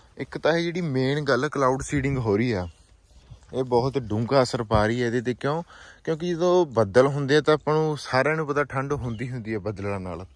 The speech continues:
ਬੱਦਲਾਂ ਨਾਲ ਜਦੋਂ ਠੰਡ ਹੁੰਦੀ ਹੈ ਤਾਂ ਲੋ ਨਹੀਂ ਚੱਲਦੀ, ਜਿਹੜੀ ਕਿ ਸਾਰੇ ਕਿਸਾਨਾਂ ਨੂੰ ਪਤਾ ਲੋ ਦਾ ਮੁੱਖ ਕੰਮ ਹੀ ਹੁੰਦਾ ਕਿ ਕਣਕ ਨੂੰ ਪਕਾਉਣਾ।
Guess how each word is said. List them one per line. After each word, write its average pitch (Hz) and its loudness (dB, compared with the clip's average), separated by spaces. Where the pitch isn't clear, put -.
ਬੱਦਲਾਂ 110 -6
ਨਾਲ 131 -4
ਜਦੋਂ 135 -2
ਠੰਡ 135 -2
ਹੁੰਦੀ 139 0
ਹੈ 135 2
ਤਾਂ 147 2
ਲੋ 135 6
ਨਹੀਂ 135 -2
ਚੱਲਦੀ, 127 0
ਜਿਹੜੀ 147 0
ਕਿ 185 2
ਸਾਰੇ 170 2
ਕਿਸਾਨਾਂ 147 0
ਨੂੰ 147 0
ਪਤਾ 131 4
ਲੋ 127 6
ਦਾ 139 4
ਮੁੱਖ 131 -4
ਕੰਮ 123 0
ਹੀ 135 0
ਹੁੰਦਾ 104 0
ਕਿ 104 -6
ਕਣਕ 104 -4
ਨੂੰ 98 -4
ਪਕਾਉਣਾ। 101 0